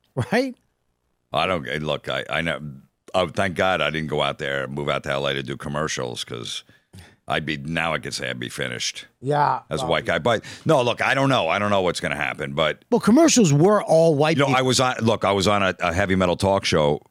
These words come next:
Speaker 2: T V show for nine years with three white males.
Speaker 1: Yeah.
Speaker 2: Then we did, you know, that Meet the Creeps. We almost got picked up for Comedy Central. It was all me, Norton, Don Jameson, all Club Soda Kenny,
Speaker 1: Yeah.
Speaker 2: couple of girls, whatever, but, you know, completely,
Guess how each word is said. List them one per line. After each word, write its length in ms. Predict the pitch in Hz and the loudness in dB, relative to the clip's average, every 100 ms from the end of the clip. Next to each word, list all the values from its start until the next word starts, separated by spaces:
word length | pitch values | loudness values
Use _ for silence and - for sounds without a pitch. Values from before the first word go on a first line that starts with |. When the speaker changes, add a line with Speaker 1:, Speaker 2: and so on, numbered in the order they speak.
| - | -4
Speaker 2:
T 140 | 95 | 0
V 120 | 90 95 | 2 2
show 240 | 92 78 | 2 0
for 320 | 73 76 73 76 | 0 -2 -2 -4
nine 340 | 90 90 92 | -2 -2 -2
years 380 | 90 92 82 78 | 0 2 0 -2
with 160 | 76 | -6
three 220 | - 90 87 | -2 0 2
white 260 | 82 82 | 0 0
males. 680 | 78 82 78 69 67 - - - | -2 -2 -2 -4 -4 -4 -4 -4
Speaker 1:
Yeah. 180 | 113 98 - _ | -4 -4 -8 _
Speaker 2:
Then 160 | 95 92 | -2 0
we 100 | 87 | 2
did, 260 | 90 85 | 2 2
you 80 | 82 | 0
know, 80 | 78 | 0
that 140 | 73 | 0
Meet 160 | 87 82 | -2 -2
the 100 | 82 | -4
Creeps. 380 | 90 85 80 85 | -2 0 0 -2
We 60 | |
almost 260 | 78 78 - | -2 -2 -2
got 100 | 78 | -4
picked 180 | 82 82 | -4 -2
up 100 | 78 | -4
for 80 | 73 | -4
Comedy 320 | 82 76 73 | -4 -2 -2
Central. 400 | - 80 82 76 | -4 -4 -4 -6
It 20 | |
was 80 | 71 | -4
all 380 | 76 76 73 69 - - | 0 2 2 0 -6 -12
me, 240 | 78 82 78 | -4 0 0
Norton, 560 | 78 76 76 73 76 | 0 2 0 -2 -6
Don 240 | 69 69 76 | -2 -2 -2
Jameson, 560 | 82 78 76 - 78 | -2 -2 -4 -4 -2
all 240 | 69 69 65 | -2 -2 -4
Club 300 | - 80 - | -2 -2 0
Soda 200 | 78 71 | -4 -4
Kenny, 440 | 80 76 73 73 65 104 | -4 -4 -4 -6 -6 -10
Speaker 1:
Yeah. 140 | 95 - _ - | -10 -12 _ -4
Speaker 2:
couple 260 | 87 80 | -2 0
of 60 | 76 | 0
girls, 360 | 82 76 76 76 | 2 2 2 0
whatever, 260 | 73 73 | -2 -2
but, 240 | 71 71 76 | -2 -4 -4
you 80 | |
know, 100 | 71 | -4
completely, 800 | 67 65 85 78 80 73 69 64 | -6 -6 -4 -2 -2 -2 -4 -8